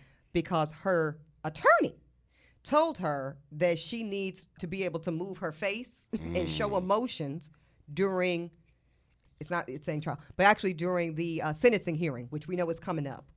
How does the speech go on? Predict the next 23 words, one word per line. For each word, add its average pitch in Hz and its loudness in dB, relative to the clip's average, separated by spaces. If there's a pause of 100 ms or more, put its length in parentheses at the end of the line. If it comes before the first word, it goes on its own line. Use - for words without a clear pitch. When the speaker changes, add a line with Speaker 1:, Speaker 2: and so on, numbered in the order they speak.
Speaker 1:
Um, 143 -2 (1000)
I'm 165 0
not 208 6
gonna 233 4
spend 226 0
a - 2
lot 196 6
of - -10
time 190 0
running 175 0
down 170 0
the 156 -2
facts 156 -2
of 160 -2
the 151 -8
case 151 -4
and 147 -6
none 143 -2
of 143 -4
that, 143 -4
uh, 143 -2
just 147 -6
'cause 143 -4